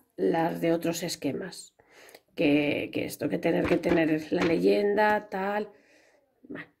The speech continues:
No es, mm, para dejar de hacerlo si te gusta mucho un diseño de ellos, pero bueno, si le tengo que poner alguna pega,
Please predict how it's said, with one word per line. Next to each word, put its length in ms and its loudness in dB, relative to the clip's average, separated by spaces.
No 340 6
es, 380 2
mm, 640 2
para 240 0
dejar 340 0
de 60 4
hacerlo 340 4
si 160 0
te 80 0
gusta 300 0
mucho 240 4
un 40 6
diseño 440 2
de 180 2
ellos, 320 4
pero 220 0
bueno, 360 -2
si 240 0
le 140 2
tengo 180 2
que 120 2
poner 260 4
alguna 380 4
pega, 360 2